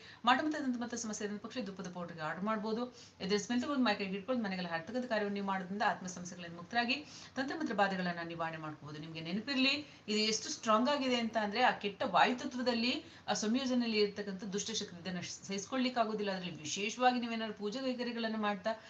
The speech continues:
ಸಂಕಲ್ಪಗಳನ್ನ ಮಾಡಿ ಹಾಕಿದ್ರೆ ನಿಮ್ಗೆ ವಾತಾವರಣ ಶಾಂತವಾಗ್ತಕ್ಕಂಥದ್ದನ್ನ ನೀವು ನೋಡ್ಬೋದು. ಎಷ್ಟೆಷ್ಟು ಸತ್ತೋಗೋರು ಉಳ್ಕೊಂಡಿರ್ತಾರೆ, ಎಷ್ಟೆಷ್ಟು ಮನೆ ಹಾಳಾಗ್ತಕ್ಕಂಥ ಉಳ್ಕೊಂಡಿರ್ತಾವೆ, ವ್ಯವ-, ವ್ಯವಹಾರಗಳು, ಸಂಸಾರಗಳು ಎಷ್ಟೆಷ್ಟು ದೂಷಿತವಾಗಿ ನಷ್ಟ ಆಗ್ತಿರ್ತಕ್ಕಂಥವು ಉಳ್ಕೊಂಡಿದ್ದಾವೆ.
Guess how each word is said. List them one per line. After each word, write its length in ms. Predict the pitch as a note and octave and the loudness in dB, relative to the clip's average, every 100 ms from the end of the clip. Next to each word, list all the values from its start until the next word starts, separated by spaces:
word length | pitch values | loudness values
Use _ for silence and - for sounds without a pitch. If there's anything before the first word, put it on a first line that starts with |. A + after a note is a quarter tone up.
| - - | -16 -4
ಸಂಕಲ್ಪಗಳನ್ನ 720 | - G3 C#4+ D4 C#4 B3+ A#3 | 2 2 2 2 4 4 4
ಮಾಡಿ 260 | A#3 G#3+ G3+ | 4 4 2
ಹಾಕಿದ್ರೆ 400 | F#3 F3+ F3+ G#3 | 0 -2 -2 -2
ನಿಮ್ಗೆ 240 | F#3+ A3 | 0 0
ವಾತಾವರಣ 520 | A#3 F3+ G3 C4+ C#4+ B3+ | 2 2 4 4 4 2
ಶಾಂತವಾಗ್ತಕ್ಕಂಥದ್ದನ್ನ 920 | A3+ G#3 G#3 G3+ G3+ F#3+ F#3 F3+ F3 | 2 0 0 -4 -4 -8 -8 -6 -8
ನೀವು 180 | F3 E3+ | -8 -10
ನೋಡ್ಬೋದು. 380 | F3 F3 D3+ C#3+ - - - | -6 -6 -8 -12 -14 -10 -2
ಎಷ್ಟೆಷ್ಟು 360 | A#3+ D#4 D4+ | 0 0 0
ಸತ್ತೋಗೋರು 540 | B3+ A#3+ A3 C#4+ C#4 C4+ | -2 -2 -2 -2 0 2
ಉಳ್ಕೊಂಡಿರ್ತಾರೆ, 960 | A#3+ G#3+ G#3+ F3+ F3+ C4+ F4 D#4+ - - - - - - - - | 0 0 -2 -2 0 4 6 4 0 -20 -20 -20 -20 -20 -14 -2
ಎಷ್ಟೆಷ್ಟು 380 | G#3+ C#4 - C4+ | 0 0 2 4
ಮನೆ 200 | A#3+ B3 | 4 6
ಹಾಳಾಗ್ತಕ್ಕಂಥ 720 | A3+ G3 A#3+ - D4 C4+ A#3 | 6 8 6 4 -2 0 0
ಉಳ್ಕೊಂಡಿರ್ತಾವೆ, 720 | G#3+ F3 F3+ E3+ F3+ D4 D4+ | -2 -4 -6 -6 -4 0 2
ವ್ಯವ-, 360 | A3+ G3 - E3 | 2 2 0 -4
ವ್ಯವಹಾರಗಳು, 800 | F3+ A3+ B3+ B3 B3+ A3 - - - | 2 4 6 4 4 2 -2 -12 -6
ಸಂಸಾರಗಳು 580 | G3+ G3+ A#3 B3+ B3 G#3+ | -2 0 4 4 2 0
ಎಷ್ಟೆಷ್ಟು 640 | E3+ F3+ B3+ - G#3 F3+ | -4 -4 -4 -4 -4 -2
ದೂಷಿತವಾಗಿ 800 | A#3 A#3 D4 B3+ B3 A3 G3+ - - - | 0 2 0 4 6 6 2 -6 -14 -2
ನಷ್ಟ 280 | F#3 F#3 - | 0 2 6
ಆಗ್ತಿರ್ತಕ್ಕಂಥವು 720 | C4 - A#3+ A#3 G#3 F#3 F3+ E3+ | 6 6 -4 -4 -6 -6 -6 -8
ಉಳ್ಕೊಂಡಿದ್ದಾವೆ. 1080 | D#3+ D#3 F#3 G3+ G#3 D#3 D3 - B3 D4+ | -10 -6 -2 -2 -2 -4 -4 2 2 0